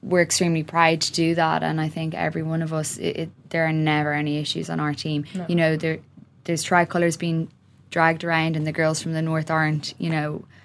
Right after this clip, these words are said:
Speaker 1: saying, "Wh-, why is that
Speaker 2: No.
Speaker 1: happening?" You know, and, and vice versa with other things. So we're, we're very, you know, proud to be representing the four provinces. But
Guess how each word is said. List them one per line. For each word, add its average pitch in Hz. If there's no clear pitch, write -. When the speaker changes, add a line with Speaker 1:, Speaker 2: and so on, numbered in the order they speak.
Speaker 1:
saying, 156
"Wh-, 151
why 156
is 160
that 165
Speaker 2:
No. 156
Speaker 1:
happening?" 160
You 160
know, 151
and, 156
and 165
vice 160
versa 160
with 160
other 160
things. 165
So 170
we're, 185
we're 185
very, 180
you 170
know, 156
proud 160
to -
be 165
representing 165
the 160
four 165
provinces. 160
But 165